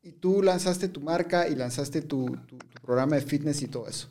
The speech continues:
¿qué es lo que crees que m-, fue lo más difícil desde el punto de vista, regreso, cultural y social a lo que te enfrentaste como nueva empresaria, como alguien que está iniciando algo que verdaderamente no, creo yo que no existía en Guatemala como tal?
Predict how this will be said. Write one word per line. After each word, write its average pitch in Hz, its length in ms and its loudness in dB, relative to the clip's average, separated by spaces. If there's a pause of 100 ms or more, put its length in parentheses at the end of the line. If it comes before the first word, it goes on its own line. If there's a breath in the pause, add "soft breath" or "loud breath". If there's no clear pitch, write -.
(1700 soft breath)
¿qué 196 400 4
es 185 100 0
lo 196 120 -2
que 156 160 -6
crees 165 640 0 (180)
que 151 120 -4
m-, 139 340 -2 (220)
fue 165 140 2
lo 170 140 4
más 160 220 2
difícil 175 680 -12
desde 143 260 -14
el - 40 -20
punto 147 300 -6
de 147 80 4
vista, 151 640 -2 (320)
regreso, 123 480 -4 (300)
cultural 131 580 -2
y 151 60 0
social 143 500 2
a 147 80 -4
lo 131 140 -4
que 135 100 -8
te 127 120 -8
enfrentaste 127 680 -4
como 120 280 -10
nueva 127 200 -2
empresaria, 135 840 0
como 113 280 -12
alguien 123 220 -2
que 123 80 -8
está 120 480 -2 (120)
iniciando 139 520 -2
algo 165 220 2
que 151 160 -4
verdaderamente 123 680 -4
no, 131 400 -2
creo 151 200 4
yo 151 120 2
que 151 80 -4
no 147 80 -2
existía 143 360 -6
en 147 60 -2
Guatemala 135 440 -4
como 113 160 -8
tal? 180 240 -12